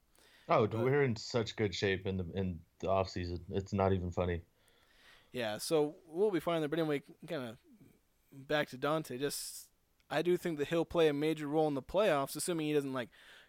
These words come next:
Speaker 2: completely fall off in efficiency or anything like that. 'Cause it, we talked about this a, a couple episodes back, or maybe last episode or something like that, where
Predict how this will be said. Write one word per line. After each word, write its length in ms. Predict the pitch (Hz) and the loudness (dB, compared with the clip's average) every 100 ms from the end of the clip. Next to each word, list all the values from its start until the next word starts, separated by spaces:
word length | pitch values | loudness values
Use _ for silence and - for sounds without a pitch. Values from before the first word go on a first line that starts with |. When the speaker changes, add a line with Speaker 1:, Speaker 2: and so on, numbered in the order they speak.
| - | -8
Speaker 2:
completely 480 | 147 131 156 139 127 | -6 -4 -4 -2 -4
fall 340 | - 151 139 | 2 4 4
off 240 | 135 135 131 | 2 0 -4
in 80 | |
efficiency 600 | 123 - 151 143 123 135 | -8 -2 -2 -2 -8 -6
or 60 | 127 | -6
anything 340 | 120 117 127 | -6 -8 -8
like 220 | 117 110 - | -8 -8 0
that. 320 | 151 131 117 _ _ _ - - _ _ _ - | 2 2 -2 _ _ _ -20 -20 _ _ _ -4
'Cause 240 | 180 165 | 0 2
it, 200 | 165 165 | 0 -4
we 120 | 165 165 | -4 -2
talked 260 | 196 214 | 0 0
about 180 | 202 185 | 2 2
this 200 | 185 - | 2 2
a, 260 | 165 160 - _ - | 2 2 -6 _ -8
a 140 | 147 | -8
couple 380 | - - 175 160 | -6 -4 0 2
episodes 320 | 196 170 135 | 2 0 -2
back, 300 | 131 143 139 | 0 -2 -2
or 40 | 139 | -4
maybe 160 | 139 | -2
last 340 | 127 135 - 139 | -2 -2 -4 -8
episode 340 | - 135 131 | -6 -4 -4
or 60 | 120 | -6
something 220 | 143 131 | -6 -6
like 180 | 123 - | -8 -4
that, 220 | 135 120 | -4 -2
where 300 | 131 127 | -2 -2